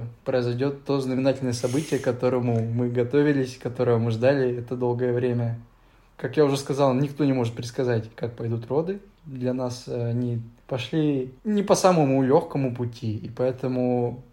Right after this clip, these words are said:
предварительно у нас был довольно насыщенный, э, день до этого.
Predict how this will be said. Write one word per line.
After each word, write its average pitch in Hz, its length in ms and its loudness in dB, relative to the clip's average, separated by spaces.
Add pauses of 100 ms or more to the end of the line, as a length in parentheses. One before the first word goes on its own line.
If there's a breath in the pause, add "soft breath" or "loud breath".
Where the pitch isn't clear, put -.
предварительно 135 920 2 (200)
у 156 40 -6
нас 135 180 0
был 120 260 -2
довольно 123 500 0
насыщенный, 131 760 -2 (340 loud breath)
э, 135 240 -6
день 127 340 0
до 127 140 4
этого. 160 440 4